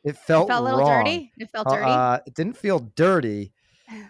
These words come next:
Speaker 1: No, it didn't feel dirty, but it, it did feel wrong. I'm just gonna look it up real quick. I believe, wh-, where did I see that?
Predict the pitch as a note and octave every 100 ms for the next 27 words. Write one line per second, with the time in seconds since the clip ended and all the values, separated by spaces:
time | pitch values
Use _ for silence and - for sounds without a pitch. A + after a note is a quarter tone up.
0 | A3 F3+ - B2+ B2 D3+ E3 E3 D3+ A#2+
1 | C3 C3 A#2+ G#2 B2 A#2+ A#2+ C#3 A#2+ -
2 | C#3+ C#3 - C#3 B2+ A2+ A#2+ A#2 A2 B2
3 | D#3 - C3 A#2+ B2+ A#2+ A2+ A#2+ A2 -
4 | A#2 A2 A#2+ A2+ A#2 C3 D3 C#3 B2+ _
5 | _ _ _ _ _ _ B2 B2 B2+ C3+
6 | B2 A2+ G#2+ - D3+ B2+ A2 G2+ G#2+ -